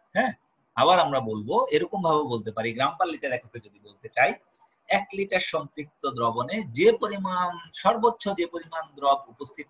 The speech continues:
থাকে সেটাই হলো সেই দ্রবের দ্রাব্যতা। আবার এটা মোল per লিটার এককে বলতে পারো, তখন দ্রবের পরিমাণটা আমরা মোলে বলবো। এ হলো আমাদের দ্রাব্যতা, দ্রাব্যতার সংজ্ঞা। Clear? Okay, আচ্ছা, এখন আসো, আমি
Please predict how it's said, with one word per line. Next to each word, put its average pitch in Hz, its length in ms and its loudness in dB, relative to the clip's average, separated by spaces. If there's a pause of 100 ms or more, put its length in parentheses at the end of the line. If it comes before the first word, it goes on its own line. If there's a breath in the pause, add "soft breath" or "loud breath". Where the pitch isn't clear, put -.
থাকে 123 220 -2 (1300)
সেটাই 170 340 0
হলো 208 160 4 (640)
সেই 147 220 4 (100)
দ্রবের 127 360 4 (160)
দ্রাব্যতা। 95 520 -2 (340)
আবার 160 260 8
এটা 151 200 2
মোল 170 200 2
per 208 180 2
লিটার 165 240 0
এককে 139 120 -4 (220)
বলতে 107 260 -6
পারো, 120 160 4 (160)
তখন - 180 -6 (100)
দ্রবের 123 320 0
পরিমাণটা 110 480 -6
আমরা - 160 -2 (240)
মোলে 135 320 2
বলবো। 95 200 -16 (100)
এ - 100 -2
হলো 139 180 -4
আমাদের 110 260 -10
দ্রাব্যতা, 98 400 -4 (100)
দ্রাব্যতার 107 480 -4
সংজ্ঞা। 101 340 -8
Clear? 226 260 0 (460)
Okay, 98 160 -8 (500)
আচ্ছা, 107 320 -2 (600)
এখন 214 340 4
আসো, 139 160 -2 (140)
আমি 226 140 -2